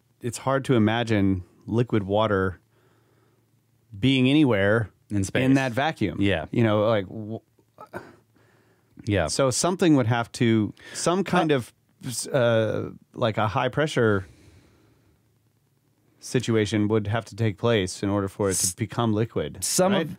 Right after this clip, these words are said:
Speaker 2: some of these chondrites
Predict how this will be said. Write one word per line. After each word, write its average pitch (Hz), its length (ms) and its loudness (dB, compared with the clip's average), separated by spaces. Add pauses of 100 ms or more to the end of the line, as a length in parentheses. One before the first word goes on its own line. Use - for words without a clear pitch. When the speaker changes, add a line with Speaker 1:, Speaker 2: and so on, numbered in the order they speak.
(120)
Speaker 2:
some 190 320 0
of 165 160 -2
these 135 680 2 (500)
chondrites 123 960 -2